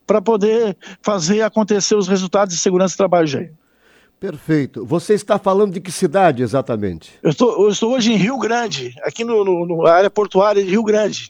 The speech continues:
Speaker 1: numa empresa chamada Unifértil. Estou fazendo um treinamento de cipa aqui numa empresa parceira, que eu estou aqui há alguns anos já, uma parceria. Então, eu, a gente anda pelo Rio Grande do Sul aí, né? Eu atuo mais diretamente na região metropolitana, mas eu sou a pessoa que mais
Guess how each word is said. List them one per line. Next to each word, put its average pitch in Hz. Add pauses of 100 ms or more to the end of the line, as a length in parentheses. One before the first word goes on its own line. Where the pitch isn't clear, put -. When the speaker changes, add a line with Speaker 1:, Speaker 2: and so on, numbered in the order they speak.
Speaker 1:
numa 165
empresa 185 (400)
chamada 180
Unifértil. 202
Estou 143
fazendo 170
um 190
treinamento 180
de 175
cipa 202
aqui 190
numa 180
empresa 170
parceira, 175
que -
eu 143
estou 151
aqui 156
há -
alguns 143
anos 156
já, 139 (440)
uma 156
parceria. 160 (460)
Então, 226
eu, 208
a 202
gente 220
anda 254
pelo 190
Rio 165
Grande 185
do 165
Sul 202
aí, 190
né? 175 (320)
Eu 175
atuo 185
mais 185
diretamente 175
na 269
região 170
metropolitana, 170 (520)
mas 170
eu 190
sou 208
a 220
pessoa 214
que 202
mais 220